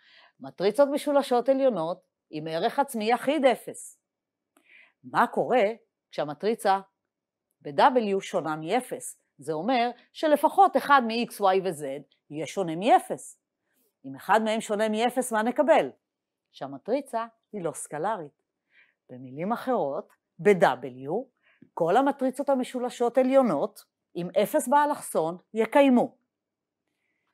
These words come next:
אפס יהיה ערך עצמי יחיד, ואם המטריצה שונה מאפס, אחד האיברים פה שונה מאפס, ולכן המטריצה לא סקלרית. לא סקלרית, ערך עצמי יחיד,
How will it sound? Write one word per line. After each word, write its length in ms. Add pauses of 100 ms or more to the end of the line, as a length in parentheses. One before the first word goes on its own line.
(500)
אפס 600
יהיה 280
ערך 240
עצמי 400 (560)
יחיד, 420 (380)
ואם 180
המטריצה 500
שונה 320
מאפס, 680 (200)
אחד 340
האיברים 440
פה 140
שונה 320
מאפס, 680 (260)
ולכן 600 (160)
המטריצה 640 (340)
לא 180
סקלרית. 600 (800)
לא 180
סקלרית, 720 (360)
ערך 300
עצמי 320
יחיד, 380